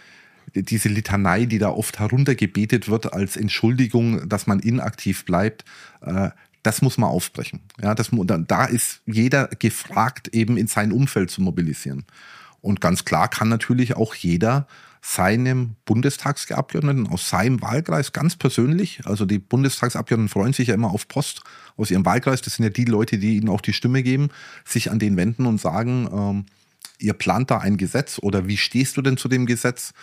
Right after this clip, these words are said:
Äh, ist aus den und den Gründen für mich nicht okay.“ Gleiches gilt für die Landesebene. Ja? Also ich kann mich auch an mein jeweiliges Innenministerium wenden. Das heißt, wir brauchen da mehr Aktivität. Äh,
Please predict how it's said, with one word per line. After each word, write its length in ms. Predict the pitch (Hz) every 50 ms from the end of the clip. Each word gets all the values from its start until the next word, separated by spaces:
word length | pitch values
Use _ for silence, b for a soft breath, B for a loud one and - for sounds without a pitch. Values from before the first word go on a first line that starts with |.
| b b b b b
Äh, 360 | 98 98 98 98 101 98 - - - _
ist 180 | - 117 - -
aus 160 | 104 107 -
den 200 | - 113 113 117
und 120 | 117 104 -
den 120 | 101 104
Gründen 280 | - 101 104 104 101 101
für 120 | - 101
mich 180 | 98 92 - -
nicht 140 | 90 85
okay.“ 280 | 85 82 - - 67 - _ -
Gleiches 420 | - 80 92 98 123 117 - -
gilt 160 | - 107 98
für 100 | - -
die 100 | 87 90
Landesebene. 640 | 82 82 98 202 202 - - 69 76 - - - - -
Ja? 200 | - 80 - -
Also 220 | - 92 90 -
ich 60 | -
kann 140 | - - 92
mich 140 | 92 92 92
auch 100 | 85 -
an 220 | 92 92 92 92
mein 240 | 90 87 90 92 87 B B B B B
jeweiliges 400 | B 95 95 101 110 117 113 -
Innenministerium 580 | - 120 123 123 113 104 95 - - 87 82 80
wenden. 120 | 85 87
Das 140 | 85 - -
heißt, 280 | 92 110 135 - -
wir 100 | 107 107
brauchen 400 | - - 151 185 240 233 - 123
da 280 | 110 113 92 101 104 101
mehr 440 | 98 101 95 95 104 110 110 117 - B B B B B B B
Aktivität. 1040 | - - 113 - - - - - 113 104 104 92 - - 110 113 131 143 - - - b b b b b b b b -
Äh, 360 | 82 95 98 95 95 76